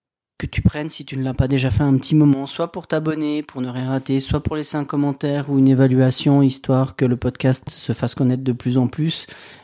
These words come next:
Et puis, plus j'aurai de retours de gens qui me disent ce qu'ils pensent des choses, plus j'arriverai à cibler,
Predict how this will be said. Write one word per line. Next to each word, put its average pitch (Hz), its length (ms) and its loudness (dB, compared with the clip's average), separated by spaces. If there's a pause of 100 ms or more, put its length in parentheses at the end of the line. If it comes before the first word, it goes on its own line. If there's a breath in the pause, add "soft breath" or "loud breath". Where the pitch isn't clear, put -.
Et 131 140 2
puis, 156 340 -2
plus 165 320 -2
j'aurai 147 340 2
de 147 100 4
retours 143 420 4
de 127 140 6
gens 135 220 6
qui 135 160 0
me 123 120 6
disent 131 260 0
ce - 120 -4
qu'ils - 180 -4
pensent 120 220 -4
des 139 80 2
choses, 151 260 -2
plus - 180 -2
j'arriverai 131 460 2
à 123 80 2
cibler, 139 560 0